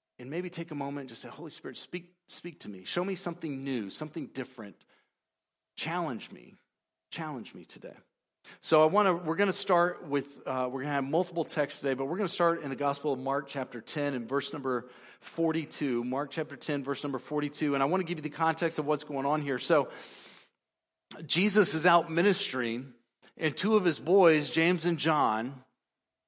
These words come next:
decide they're gonna have a conversation with Jesus.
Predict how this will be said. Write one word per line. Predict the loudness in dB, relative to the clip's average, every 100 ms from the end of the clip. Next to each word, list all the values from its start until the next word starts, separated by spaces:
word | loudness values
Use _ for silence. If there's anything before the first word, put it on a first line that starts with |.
| -20 -4
decide | 0 4 6 6 6
they're | 4 4
gonna | 4 2
have | 2 4 4 4
a | 2
conversation | -4 0 0 0 0 0 0 -4
with | -6
Jesus. | -4 -4 -4 -4 -6 -8